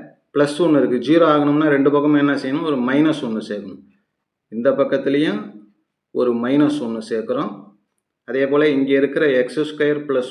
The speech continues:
ஒன்னு by ரெண்டு எக்ஸ், இதுலேயும் ஒரு மைனஸ் ஒன். Less than or equal to ஒன்னு minus ஒன்னு, ஜீரோ. இந்த பக்கம் ரெண்டு எக்ஸை மீசியமா எடுத்துக்கிட்டு குறுக்க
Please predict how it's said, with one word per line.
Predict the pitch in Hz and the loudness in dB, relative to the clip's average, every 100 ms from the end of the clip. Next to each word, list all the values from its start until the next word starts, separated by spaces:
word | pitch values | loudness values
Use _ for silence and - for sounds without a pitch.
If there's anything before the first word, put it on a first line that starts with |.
| 120 | -6
ஒன்னு | 123 135 139 131 | -4 -2 -2 -2
by | 127 117 117 | -2 0 -2
ரெண்டு | 117 120 117 113 | -2 -2 -2 -4
எக்ஸ், | - - _ _ _ - 131 | -10 -20 _ _ _ -10 0
இதுலேயும் | 151 151 143 139 | 2 4 4 2
ஒரு | 214 - - - 113 | 0 -6 -18 -14 -10
மைனஸ் | 104 98 - - | -10 -12 -16 -20
ஒன். | _ _ _ _ _ _ 123 | _ _ _ _ _ _ -4
Less | 117 - | -2 -2
than | 135 123 | -4 -2
or | 113 | -4
equal | 107 117 113 139 | -4 -6 -4 -6
to | 202 135 | -4 0
ஒன்னு | 147 170 165 151 | 2 4 4 4
minus | 147 147 143 143 | 4 2 0 -2
ஒன்னு, | 170 214 - - - | -2 -6 -8 -18 -12
ஜீரோ. | 120 - - - _ _ _ _ _ 139 | -8 -8 -10 -16 _ _ _ _ _ -4
இந்த | 147 147 | 0 0
பக்கம் | 147 175 127 - - 135 | -2 -2 -4 -6 -4 0
ரெண்டு | 156 165 170 | 2 6 6
எக்ஸை | 147 - 127 | 4 -2 -2
மீசியமா | 135 135 139 131 | -2 -4 -4 -2
எடுத்துக்கிட்டு | 120 120 123 147 143 | -2 -4 -4 -4 -2
குறுக்க | 143 | -2